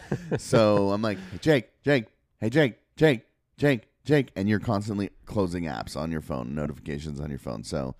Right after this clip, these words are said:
Speaker 2: I should have known that you would know, but would you like to tell the audience?
Speaker 1: So you and, I mean, as everybody knows, we're big Blazer fans here, and a player who meant a lot to us for a lot of years and then became a source of our frustration and disappointment,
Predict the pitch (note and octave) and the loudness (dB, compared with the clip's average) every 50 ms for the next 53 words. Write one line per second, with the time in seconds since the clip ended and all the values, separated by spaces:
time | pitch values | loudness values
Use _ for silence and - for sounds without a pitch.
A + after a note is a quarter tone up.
0 | _ - - A#2+ - G3 F3 D#3+ E3 D#3+ D3+ D3 C#3+ C#3 C3 A2+ B2 B2+ B2 B2 | _ -6 -6 -2 0 0 0 2 2 4 4 4 4 2 0 0 0 2 2 0
1 | A#2+ A#2+ B2 A#2+ A2 G2 F2+ F2 E2+ D2+ - F2+ E2+ D#2+ C#2+ - _ _ _ _ | 0 2 2 2 4 4 2 2 0 0 0 0 2 2 0 -4 _ _ _ _
2 | _ _ _ _ _ _ _ _ _ D#2+ F2 F2 E2+ D2+ D#2 - - - - F2+ | _ _ _ _ _ _ _ _ _ -6 -4 -2 -2 -2 -2 -4 -8 -8 -4 -4
3 | D2+ D2 D2+ C#2+ C#2 C#2 C#2 D2 D#2 D#2+ G2 - - - - _ _ _ _ _ | -2 0 0 -2 -2 -2 -2 -2 -4 -4 -6 -8 -14 -20 -20 _ _ _ _ _
4 | - - - D#3+ D#3 D3+ D3 C#3+ C#3 C#3 C#3 C#3 C#3+ A#2+ B2 C#3 C3+ C#3+ D3 D3 | -14 -8 -6 -4 -2 -2 -2 -2 -4 -4 -4 -6 -6 -6 -8 -6 -4 -2 -2 -2
5 | D3 D3 D3 C#3+ C#3+ C#3+ C#3+ - - A#2+ A#2+ B2 A#2+ A#2 A#2+ A#2+ A#2 A#2 A#2+ B2 | -2 -2 -4 -4 -6 -6 -8 -10 -10 -8 -4 -2 -2 -2 -2 -2 -2 -2 0 0
6 | B2+ B2+ B2+ C3+ C3+ C3 B2+ A2+ A2+ A2+ G#2+ A#2+ G#2+ A#2+ A#2 G#2+ G#2+ A#2 G#2+ G#2+ | -2 -2 0 -2 0 0 2 2 0 0 -2 -4 -2 -2 -4 -4 -2 -4 -4 -2
7 | G#2 G#2 G2+ - - G#2 G2+ G2 G2+ G#2 G#2 - - G#2+ G2+ G2 G2+ G2+ G#2 G#2 | -2 -4 -6 -4 -4 -4 -4 -4 -4 -6 -8 -8 -10 -10 -8 -6 -6 -8 -8 -6
8 | G#2+ G#2+ G#2+ G#2+ G#2+ G#2+ A2 A#2 A2 - - - C3 A#2+ A#2+ A#2+ A#2+ A#2 A2 A#2+ | -4 -4 -4 -4 -6 -8 -10 -10 -12 -12 -8 -6 -6 -4 -4 -2 -4 -4 -4 -4
9 | A#2 A2+ A2 A2 A2 G#2+ A#2 C3+ C#3+ C#3 - C3+ C3 C3+ D3 D3 - - C#3 C3+ | -4 -4 -4 -4 -6 -4 -2 -2 -2 -2 -2 0 0 0 0 -2 -4 -4 -2 -2
10 | C3 - - - C3+ B2+ B2 B2 A#2+ A#2+ A#2 A#2 A#2+ B2 A#2+ C3 A#2+ A#2 A#2 A2+ | -2 -2 -2 -4 -2 0 0 0 0 0 0 0 -2 -2 -2 -2 -4 -4 -4 -4
11 | A2+ A2 A#2 - - - A#2 A2+ A2 G#2+ - - A#2 A2 A2 - - A2+ G#2 G#2+ | -4 -6 -8 -8 -4 -4 -2 -2 -2 -4 -6 -4 -4 -4 -4 -4 -6 -6 -4 -4
12 | G#2+ G#2 - - G#2 - - - A2 G#2+ - - A2 G#2+ G#2 G#2 G#2 G#2 - - | -4 -4 -4 -6 -8 -6 -4 -2 -2 -2 -2 -2 -4 -4 -4 -4 -4 -6 -6 -8
13 | G#2 - C3 B2+ A#2+ A2+ A2+ A2+ A2+ | -8 -4 -4 -4 -2 -2 -4 -4 -4